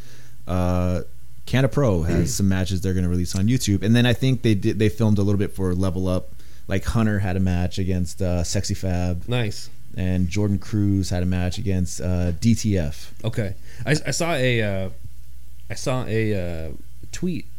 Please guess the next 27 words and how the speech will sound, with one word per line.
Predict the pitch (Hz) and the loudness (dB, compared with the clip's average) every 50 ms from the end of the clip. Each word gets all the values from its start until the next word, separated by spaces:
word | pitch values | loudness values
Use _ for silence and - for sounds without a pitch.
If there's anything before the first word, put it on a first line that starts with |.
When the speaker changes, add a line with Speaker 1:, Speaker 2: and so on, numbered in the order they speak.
| - | -4
Speaker 2:
I | 107 | -2
think | 117 127 104 98 | -2 0 0 -2
it | 104 107 | -2 -2
was | 98 | -2
probably, | - - 101 92 82 80 | -2 -2 -2 -2 -2 -4
it's | - 85 95 107 | -4 -4 -2 -2
a | |
little | 113 104 98 | -2 -2 -2
dated | 90 - 98 98 92 87 | -2 -2 -2 -2 -2 -2
now, | 87 87 82 82 | -2 -4 -4 -4
two | 87 - - 98 | -4 -4 -2 -2
weeks | 98 95 - - | -2 -2 -2 -2
ago | 98 101 95 | 0 0 2
maybe, | 95 98 95 98 98 98 101 - - - - - - - - - - - | 2 2 2 2 2 0 0 -2 -4 -6 -6 -6 -6 -6 -6 -6 -2 0
but | 107 110 110 | 0 0 0
it | 101 | 0
was | 98 104 98 92 - | 0 -2 -2 -2 -4
from, | - - 110 104 98 98 98 | -2 -2 0 0 0 0 0
uh, | 95 95 98 95 95 - - - - - - - - - - - | 0 0 0 0 -2 -2 -4 -6 -6 -6 -6 -6 -6 -6 -6 -2
it | - 107 | -2 0
was | 113 110 101 - | 0 0 0 -2
from, | - 113 104 98 98 98 | -2 -2 0 0 0 0
um, | 98 92 92 92 90 90 92 90 90 92 92 90 - - - - - - - - - - - - - | 0 0 0 0 0 0 0 -2 -2 -2 -4 -4 -4 -4 -4 -4 -4 -4 -4 -6 -6 -6 -6 -6 -4
uh, | - 76 73 71 65 64 65 67 62 - - - - - - - - - - | -6 -6 -6 -6 -6 -6 -6 -6 -6 -6 -6 -6 -6 -6 -6 -6 -6 -6 -4
our | 92 104 | -4 -4
boy | 104 135 147 104 92 101 | -2 -2 -2 -2 0 0
Hammer. | 104 101 90 76 71 | 0 -2 -2 -4 -4